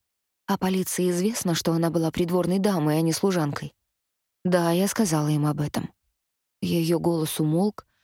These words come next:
а взгляд помутнел, словно она мысленно вернулась в предрассветные часы. Я пошла следом за Анби,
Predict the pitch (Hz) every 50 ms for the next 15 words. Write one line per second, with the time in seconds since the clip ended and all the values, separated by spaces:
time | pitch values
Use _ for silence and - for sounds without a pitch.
0 | _ _ _ _ - 196 180 185 185 202 220 226 - - 220 208 196 196 - -
1 | 175 175 190 202 214 208 - - 180 175 175 170 165 160 160 160 160 160 165 175
2 | 170 - - 165 165 165 160 151 156 151 151 151 160 170 175 165 - - - -
3 | - 165 160 147 151 147 139 - - 151 151 135 - 151 147 143 - - - 147
4 | - - - 147 143 - _ _ _ _ _ _ _ _ _ _ _ _ _ _
5 | _ _ - - 220 233 220 - 214 196 - - 208 190 170 - 165 160 151 156
6 | 151 151 143 156 151 151 147 143 165 180 196